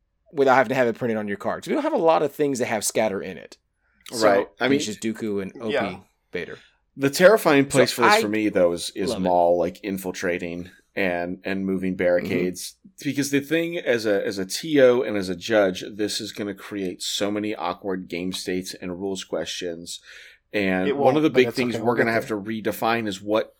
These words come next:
Speaker 2: is a barricade? Like, is it just the official F F G barricades, or are, are, are other things considered barricades that are, might be similar, but they might be bigger or smaller in size? They might be based.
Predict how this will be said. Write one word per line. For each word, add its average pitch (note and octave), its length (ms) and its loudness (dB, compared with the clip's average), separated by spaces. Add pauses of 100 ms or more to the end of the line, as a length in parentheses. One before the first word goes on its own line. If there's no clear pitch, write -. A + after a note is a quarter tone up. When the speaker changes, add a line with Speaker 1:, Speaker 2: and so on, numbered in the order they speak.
Speaker 2:
is G#2 380 2 (100)
a G2 60 -2
barricade? F#2 640 -2
Like, F2+ 140 -2
is G#2+ 100 -6
it G#2+ 140 -4
just - 720 0
the G#2 340 -2
official G#2+ 600 -4
F G2+ 180 -4
F G#2 180 0
G G#2 460 -4 (420)
barricades, E3 760 -2
or A#2+ 400 0
are, A#2+ 240 0 (260)
are, A2 280 0 (100)
are A#2+ 200 -2
other C#3 280 2
things A#2 800 -4
considered C3 440 0
barricades G2+ 540 0
that G2 140 -4
are, F#2+ 200 -4 (460)
might G#2+ 240 0
be A2+ 80 -6
similar, C#3 380 2
but F#2+ 160 -4
they A2 100 0
might G#2+ 240 -2
be D#3+ 80 -10
bigger B2+ 500 -2
or A2+ 80 -2
smaller A2 540 -2
in G#2+ 160 -8
size? G#2 420 0
They F#2 120 -6
might G#2 180 -4
be A2 120 -6
based. F#2+ 600 -4